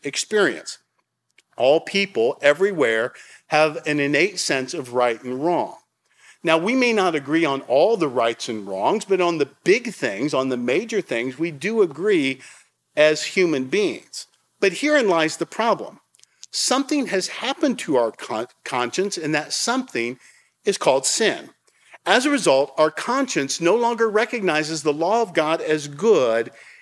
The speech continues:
and instead has distorted and added to conscience from that which is around us and that which is within us. And that leads me to the second point. Conscience is not an infallible guide.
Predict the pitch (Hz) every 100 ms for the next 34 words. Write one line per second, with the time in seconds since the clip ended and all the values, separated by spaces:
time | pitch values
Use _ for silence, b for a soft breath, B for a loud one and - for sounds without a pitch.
0 | B - 175 185 180 - 254 233 190 165
1 | 160 - 165 - - 247 233 165 156 165
2 | 165 180 - 233 277 285 208 - 151 123
3 | 117 170 185 - B B - 175 175 202
4 | 180 170 175 156 - 135 131 151 202 226
5 | 233 - - - 165 143 135 135 135 117
6 | 113 - 127 127 151 147 101 - - -
7 | _ _ _ 127 131 160 151 135 131 131
8 | 135 120 - 113 127 127 - 214 101 _
9 | _ _ _ _ - 233 269 - 127 143
10 | - 160 151 180 233 202 165 156 143 127
11 | 123 143 160 196 185 92 -